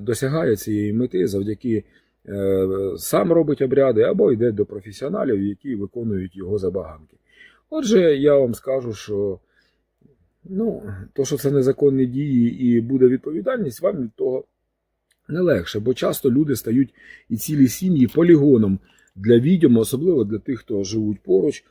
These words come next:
От їм треба кудись скидувати, вони скидують на, саме на вашу сім'ю. І, це пере-, і тоді що треба? Треба йти навчатися,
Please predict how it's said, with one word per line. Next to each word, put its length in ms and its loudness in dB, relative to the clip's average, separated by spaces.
От 220 -2
їм 140 2
треба 260 4
кудись 340 -2
скидувати, 600 2
вони 220 -2
скидують 500 -2
на, 300 -8
саме 280 -6
на 100 -2
вашу 300 -4
сім'ю. 420 -2
І, 140 -2
це 240 -6
пере-, 220 -4
і 80 0
тоді 260 2
що 260 2
треба? 340 -2
Треба 280 2
йти 220 2
навчатися, 640 -4